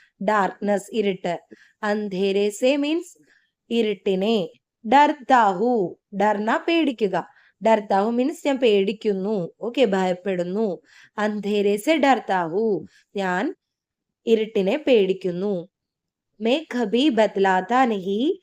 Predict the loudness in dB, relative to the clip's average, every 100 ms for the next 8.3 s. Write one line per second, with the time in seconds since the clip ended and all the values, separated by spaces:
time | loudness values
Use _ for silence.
0 | _ _ 2 4 4 0 _ -4 -2 -4
1 | -4 -2 -2 0 -2 -2 0 0 0 -2
2 | -2 -2 0 -2 -2 -6 _ _ _ -6
3 | -2 2 2 2 0 0 0 0 2 0
4 | 0 -2 -4 -8 _ _ -8 -4 -4 -6
5 | -4 -4 -2 -2 -2 -2 -4 0 2 4
6 | 2 2 -2 -2 -2 -4 -8 _ _ _
7 | _ -4 -4 -2 -4 -2 0 0 2 2
8 | 2 2 0